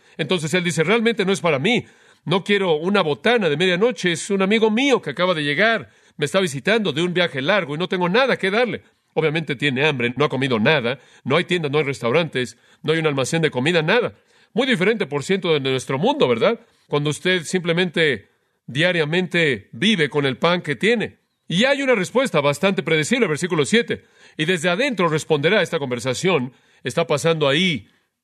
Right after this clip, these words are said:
por la pared. 'No me molestes, la puerta ya ha sido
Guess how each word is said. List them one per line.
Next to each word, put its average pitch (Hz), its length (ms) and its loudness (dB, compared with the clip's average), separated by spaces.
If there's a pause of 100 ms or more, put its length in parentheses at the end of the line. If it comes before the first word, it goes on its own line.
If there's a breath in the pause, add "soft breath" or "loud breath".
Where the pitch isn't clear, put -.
(220)
por 143 180 -2
la 139 140 0
pared. 147 400 0 (100)
'No 240 140 0
me 262 100 0
molestes, 226 520 2
la 165 180 0
puerta 160 600 -2
ya 160 160 0
ha 180 40 -4
sido 143 400 -2